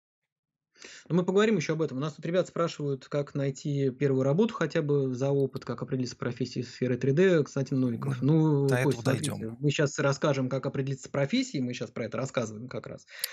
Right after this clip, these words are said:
Speaker 2: Да.
Speaker 1: А как найти первую работу, мы поговорим примерно, наверно, минут через,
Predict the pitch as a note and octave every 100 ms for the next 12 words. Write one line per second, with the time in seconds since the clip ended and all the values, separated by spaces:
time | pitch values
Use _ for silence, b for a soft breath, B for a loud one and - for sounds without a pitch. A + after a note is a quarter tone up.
0 | B A2+ G#2+ G2+ G2 A2 B2+ C#3+ D#3+ D#3
1 | E3 D#3+ D3 F#3 G#3+ E3 E3 D#3+ D#3+ D#3+
2 | F3 C#3 D3+ D3 C#3 D3+ B2 C#3+ C#3+ -
3 | C3 - -